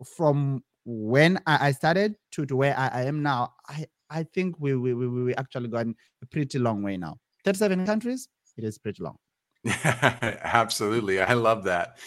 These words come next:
Speaker 2: And, and that's, you know, there's people whose demeanors, you, you can see, you can feel the happiness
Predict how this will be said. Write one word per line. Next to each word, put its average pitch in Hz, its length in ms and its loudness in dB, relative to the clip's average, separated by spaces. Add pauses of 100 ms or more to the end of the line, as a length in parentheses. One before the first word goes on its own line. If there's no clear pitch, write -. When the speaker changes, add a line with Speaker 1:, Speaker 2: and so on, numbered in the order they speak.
(200)
Speaker 2:
And, 120 260 0
and 143 220 0
that's, 170 360 0 (320)
you 139 100 -6
know, 139 280 0
there's 135 320 0
people 190 480 0
whose 131 240 -4
demeanors, 104 880 -4 (100)
you, 123 260 0
you 131 200 -2
can 110 280 -2
see, 135 640 -2
you 107 200 -6
can 92 260 -8
feel 113 580 0
the 95 140 0
happiness 87 680 -4